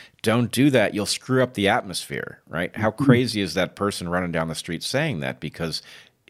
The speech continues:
Speaker 1: you know, you would have to scale it up to such a degree before that's even a concern that that person seems like a nervous Nelly. But of course, they would also have been prophetic. But the other thing I wanna ask you about is,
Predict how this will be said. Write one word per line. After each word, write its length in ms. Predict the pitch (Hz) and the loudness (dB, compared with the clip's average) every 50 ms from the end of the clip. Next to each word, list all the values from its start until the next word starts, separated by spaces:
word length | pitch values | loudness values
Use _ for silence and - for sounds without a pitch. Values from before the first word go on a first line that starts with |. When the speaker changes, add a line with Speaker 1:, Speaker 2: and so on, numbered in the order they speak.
| _ _ | _ _
Speaker 1:
you 160 | - 82 85 82 | -12 -8 -8 -6
know, 260 | 71 71 73 71 - - | -6 -6 -8 -8 -10 -12
you 180 | 95 92 92 92 | -10 -8 -6 -6
would 80 | 101 | -6
have 240 | 98 98 101 98 - | -4 -4 -4 -4 -4
to 80 | - 104 | -6 -8
scale 320 | - - - 101 98 92 | -6 -2 0 2 2 2
it 100 | 90 85 | 2 0
up 200 | 85 76 - - _ _ _ - | 0 -2 -2 -8 _ _ _ -12
to 100 | - 92 | -8 -6
such 360 | - - - 123 113 - - | -4 -2 0 0 0 -2 -4
a 40 | 98 | -8
degree 760 | 78 87 78 67 - 85 87 104 123 131 95 78 76 76 _ _ - _ _ _ _ - | -8 -8 -10 -8 -8 -6 -4 -2 0 0 0 0 -2 -4 _ _ -20 _ _ _ _ -10
before 320 | 92 82 - - 92 87 | -8 -8 -4 -2 -2 0
that's 240 | 82 82 82 - - | 0 0 -2 -2 -4
even 180 | 90 78 82 | -6 -4 -4
a 60 | 82 78 | -6 -6
concern 580 | - 85 82 - - 175 170 139 95 90 92 - - - - | -6 -8 -6 -2 2 4 4 4 4 2 -2 -6 -10 -16 -12
that 160 | - 101 - | -10 -8 -2
that 200 | - - 87 - | 0 -2 -2 -2
person 380 | - - 92 85 - - 92 82 | -4 -6 -6 -4 -4 -6 -6 -6
seems 380 | 76 - - 90 87 85 - 87 | -6 -4 -4 -4 -4 -4 -4 -4
like 160 | 85 - - | -4 -4 -4
a 20 | |
nervous 420 | 80 80 78 76 69 73 - - - | -6 -4 -4 -4 -4 -6 -6 -6 -4
Nelly. 340 | 95 117 131 107 67 52 | -2 0 0 0 -2 -4
But 180 | - - 80 - | -6 -6 -6 -8
of 100 | - - | -8 -8
course, 400 | - 85 78 78 - - - - | -6 -6 -6 -4 -4 -6 -8 -8
they 160 | - - 78 | -6 -6 -4
would 140 | 78 80 82 | -2 -2 -2
also 240 | 78 76 - - 76 | -2 -2 -4 -6 -8
have 160 | 71 76 67 | -8 -8 -8
been 120 | 73 67 | -8 -10
prophetic. 640 | 65 - 71 71 - 151 143 92 - - - - _ _ _ - - - - - - - | -10 -10 -12 -4 0 2 2 2 0 -2 -8 -14 _ _ _ -20 -20 -20 -20 -20 -14 -10
But 200 | - 117 - - | -8 -8 -6 0
the 100 | - 143 | 2 4
other 100 | 170 180 | 4 4
thing 160 | 170 - 147 127 | 4 4 4 4
I 60 | 107 | 4
wanna 160 | 104 95 - | 4 4 2
ask 320 | - 101 117 127 - - - | 2 0 0 0 -2 -2 -4
you 60 | 76 | -4
about 280 | 67 69 65 65 64 - | -2 0 0 0 0 -2
is, 300 | 67 71 69 65 - | -4 -4 -4 -4 -6